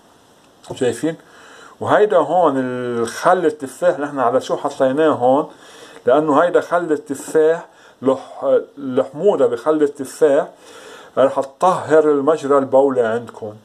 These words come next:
إذا في شي ميكروب أما كذا أما إلى آخره رح تطهر المجرى البولي عندكم.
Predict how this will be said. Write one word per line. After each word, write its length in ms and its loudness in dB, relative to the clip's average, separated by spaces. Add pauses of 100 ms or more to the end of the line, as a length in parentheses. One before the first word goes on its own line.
(120)
إذا 160 0
في 300 -2
شي 160 -4
ميكروب 480 -2
أما 200 -6
كذا 400 0
أما 200 -2
إلى 160 0
آخره 320 -2 (500)
رح 140 -2
تطهر 460 0
المجرى 520 0
البولي 420 2
عندكم. 420 -8